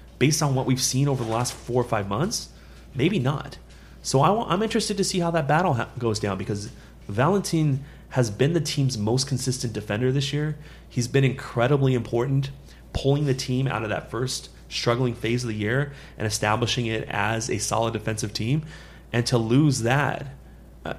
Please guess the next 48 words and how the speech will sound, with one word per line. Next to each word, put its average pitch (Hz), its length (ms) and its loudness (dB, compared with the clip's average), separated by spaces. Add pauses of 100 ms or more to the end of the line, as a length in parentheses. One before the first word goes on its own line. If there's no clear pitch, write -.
is 127 160 2
something 151 320 2
that 135 100 4
I 139 80 4
think 139 200 0
the 135 120 2 (220)
coaching 131 340 0
staff 120 240 -2
has 117 180 -4
to 110 60 -8
strongly, 110 440 -4
strongly 107 320 -2
consider. 110 440 -8 (420)
Um, 104 260 -2 (600)
but 160 320 2 (800)
this 127 280 2
coming 143 320 2
week, 107 340 -2
it's - 80 -8
probably 120 360 -2
not 110 220 -6
something 113 440 -4
that 98 240 0 (100)
is 120 180 6
going 107 200 0
to 107 100 -4
be 104 240 -4
in 98 100 -2
play, 101 240 -2
as 98 120 -2
Villafana 101 460 -2
is 98 180 -6
just - 240 -4
getting 98 140 -4
back 92 180 -2
into 101 100 -6
the 95 100 -8
team. 107 280 -8
So 101 240 -6 (280)
we 101 80 -6
will 95 100 -6
probably 104 340 0
be 95 100 -4
seeing 98 360 -2
Zarek 98 280 -4
Valentin 95 400 -2
a 92 60 -4
lot 95 420 0